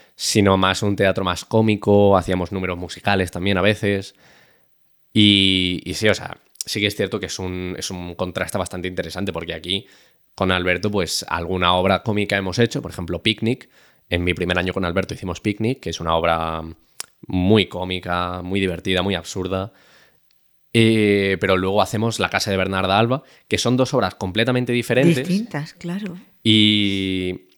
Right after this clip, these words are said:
Speaker 1: pero al final con, con lo que tú dices, de un, un, un fondo, un, un trasfondo, eh, con un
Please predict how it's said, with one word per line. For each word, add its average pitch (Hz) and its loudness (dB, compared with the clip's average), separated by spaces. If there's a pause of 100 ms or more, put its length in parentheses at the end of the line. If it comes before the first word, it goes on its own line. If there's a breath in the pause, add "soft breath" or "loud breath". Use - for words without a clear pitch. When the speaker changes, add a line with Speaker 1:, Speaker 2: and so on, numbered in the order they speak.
(180)
Speaker 1:
pero 101 4
al 98 2
final 101 -2
con, 110 0
con 95 -4
lo 90 -2
que 92 -2
tú 101 -4
dices, 101 0
de 87 -6
un, 90 -8
un, 90 -8
un 98 -8
fondo, 110 0
un, 90 -4
un 92 -10
trasfondo, 101 -2 (640 soft breath)
eh, 95 2
con 90 -2
un 85 -8